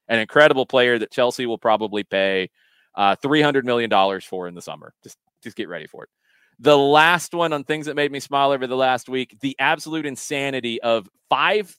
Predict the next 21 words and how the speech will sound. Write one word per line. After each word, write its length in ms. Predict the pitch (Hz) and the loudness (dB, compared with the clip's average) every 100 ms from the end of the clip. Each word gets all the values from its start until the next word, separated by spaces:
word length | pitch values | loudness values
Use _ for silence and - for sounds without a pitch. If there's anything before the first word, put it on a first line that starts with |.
| - | -12
three 460 | 147 156 156 156 | -8 -6 -4 -6
Barraca 560 | 131 123 117 135 175 180 | -4 -4 -2 -2 -2 -6
Central 720 | - 160 - 139 135 131 127 | -8 -12 -8 -4 0 0 -2
over 340 | 127 135 123 127 | -4 -6 -6 -10
Sarmiento 1120 | - 131 131 123 117 113 113 - 107 101 - _ _ | -6 -6 -6 -8 -10 -10 -10 -8 -6 -6 -8 _ _
in 160 | 120 117 | -8 -4
Argentina 880 | 113 107 92 104 92 107 101 95 85 | -4 -4 -8 -16 -14 -12 -10 -10 -8
on 160 | 95 | -10
Saturday. 640 | 92 101 98 95 92 92 85 _ _ | -8 -4 -4 -4 -6 -8 -10 _ _
Second 360 | - 233 214 | -4 -2 -2
half 260 | 180 185 170 | -2 -2 -2
alone, 340 | 151 135 98 - _ | -4 -4 -4 -12 _
five 280 | 175 214 233 | 0 0 -2
goals, 380 | 190 180 175 - | -2 -4 -4 -12
two 180 | - 240 | -14 -6
penalties, 480 | 214 202 185 175 | -6 -6 -8 -12
seven 340 | - 208 220 208 | -2 -2 -2 -4
yellow 240 | 175 160 | -4 -4
cards, 380 | - 170 156 131 | -4 -2 -2 -4
one 400 | 123 156 247 208 | -10 -6 -6 -4
red, 320 | 156 156 151 | -2 -2 -2